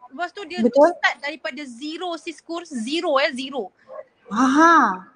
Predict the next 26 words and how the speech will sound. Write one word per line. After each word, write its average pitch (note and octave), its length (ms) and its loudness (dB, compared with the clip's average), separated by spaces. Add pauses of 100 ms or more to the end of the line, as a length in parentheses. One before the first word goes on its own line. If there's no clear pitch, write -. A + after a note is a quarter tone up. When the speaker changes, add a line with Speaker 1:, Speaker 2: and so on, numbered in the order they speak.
Speaker 1:
Start C#4+ 160 4
daripada C4+ 400 -2
zero, C#4+ 400 -6
dah D4 160 0
tak - 160 -6
ada A#3+ 160 -6
apa-apa, D4 480 -2
duit B3+ 320 -14
tak - 80 -10
ada C4 160 -4
apa, - 80 -12
memang C4+ 240 -6
dengan C4 240 -6
keadaan A#3 400 -4
yang B3 160 -4
dah B3 160 -2
hampir B3 320 -8
bankrupt A#3+ 480 -12
macam A#3+ 160 -20
tu. F4 120 -12 (760)
Speaker 2:
Hmm. A3 400 0 (160)
Speaker 1:
Bangkit C#4 640 -4
balik C4+ 480 0
jual B3 320 -6
makanan. B3 480 -8 (240)
Aha, A3+ 640 -4